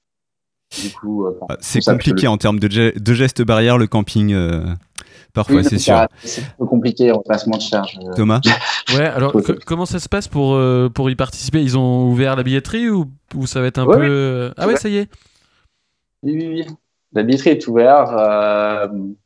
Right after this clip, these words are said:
Speaker 1: moi, je vais essayer d'aller. Encore une fois, c'est mille places par jour, donc c'est vraiment très, très limité. Je sais pas si,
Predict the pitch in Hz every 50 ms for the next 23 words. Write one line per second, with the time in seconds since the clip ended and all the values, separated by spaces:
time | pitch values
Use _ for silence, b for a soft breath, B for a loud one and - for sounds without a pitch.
0 | _ _ _ _ _ _ - - 101 107 107 104 104 113 117 107 110 107 107 -
1 | - - 110 107 104 95 - - 104 107 98 110 104 104 - - 143 135 113 -
2 | - 110 104 110 107 104 110 110 104 - - 117 110 113 123 127 120 107 104 101
3 | - - 95 95 98 107 113 107 - - - - - 120 107 104 - - 101 98
4 | 101 104 101 - 110 107 104 101 98 95 - - 92 - 101 101 98 92 - -
5 | -